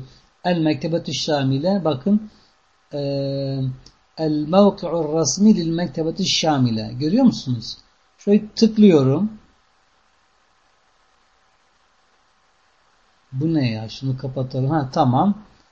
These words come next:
Evet, bakın arkadaşlar. Şu an Şamile'nin, e, resmi sayfasındayız.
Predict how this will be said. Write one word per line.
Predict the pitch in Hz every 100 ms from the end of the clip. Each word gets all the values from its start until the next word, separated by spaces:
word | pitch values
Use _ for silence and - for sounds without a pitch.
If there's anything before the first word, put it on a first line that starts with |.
| _ _ 170
Evet, | 160 151
bakın | 185 180 175
arkadaşlar. | 139 151 147 135 180 208 214 - - _ _ _ _
Şu | - - 185
an | 196
Şamile'nin, | - 185 170 165 156 175 214 214 - _ _ _ _ _
e, | 156
resmi | 143 147 160 - 175 202 202 - _ _ _ _ _ -
sayfasındayız. | - 160 143 160 143 156 147 143 110 104 -